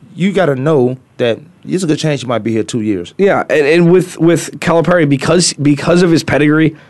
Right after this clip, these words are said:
Speaker 2: because he's won a championship,
Speaker 1: He can bring 'em in like
Speaker 2: right,
Speaker 1: that.
Speaker 2: and because it's Kentucky,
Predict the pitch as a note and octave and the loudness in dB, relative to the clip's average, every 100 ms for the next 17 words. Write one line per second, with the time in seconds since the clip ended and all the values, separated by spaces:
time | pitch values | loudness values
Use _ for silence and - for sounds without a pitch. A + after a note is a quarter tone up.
0 | _ _ - D3 D#3+ D#3 D#3 D#3+ D#3+ D3+ | _ _ -4 0 2 2 2 2 2 0
1 | D3 D3 C#3+ D3 C#3+ F#3+ E3 F#3+ F#3+ A3+ | 0 2 2 2 2 0 2 2 2 2
2 | G#3 D#3 E3+ C3+ C#3+ D#3 D3 E3+ D#3+ D3 | 2 2 2 2 2 2 2 2 0 0
3 | C#3+ C3 D3+ D3+ F3+ | 0 0 0 0 0